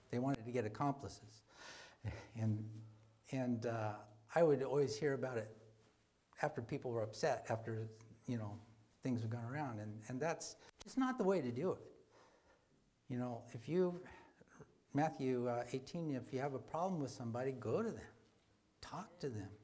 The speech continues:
That's the, the adult thing to do. Don't complain about them. Don't be like the children of Israel in the wilderness and, and complain. Go talk to 'em. And, you know, if it's not worth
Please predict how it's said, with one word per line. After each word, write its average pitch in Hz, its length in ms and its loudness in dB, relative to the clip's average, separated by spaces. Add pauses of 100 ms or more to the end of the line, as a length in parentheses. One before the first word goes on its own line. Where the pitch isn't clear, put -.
(140)
That's - 360 -2
the, 110 300 0 (220)
the 110 100 0
adult 123 440 -2
thing 104 200 -4
to 98 60 -6
do. 95 320 -8 (920)
Don't 147 180 -2
complain 131 400 -2
about 110 320 0
them. 120 180 -4
Don't 151 220 -4
be 151 120 0
like 135 240 0
the 113 80 -6
children 120 460 -2
of 110 160 -4
Israel 110 420 2
in 120 80 6
the 113 80 4
wilderness 107 720 0
and, 98 160 -2 (420)
and 127 140 2
complain. 117 580 4 (720)
Go 139 160 2
talk - 300 -8 (160)
to 117 100 0
'em. - 1300 -12
And, 120 280 0
you 123 120 0
know, 123 300 0
if 120 120 -2 (420)
it's 117 220 0
not 143 280 4
worth 127 340 2